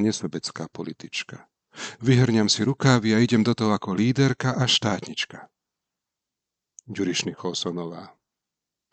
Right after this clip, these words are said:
Chalani, vám musí... Šimon.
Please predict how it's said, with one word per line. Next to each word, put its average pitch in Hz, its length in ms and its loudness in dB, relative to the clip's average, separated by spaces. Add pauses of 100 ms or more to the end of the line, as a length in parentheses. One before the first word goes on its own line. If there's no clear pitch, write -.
Chalani, 104 320 6
vám 92 320 0
musí... 95 400 -2 (640)
Šimon. - 480 -4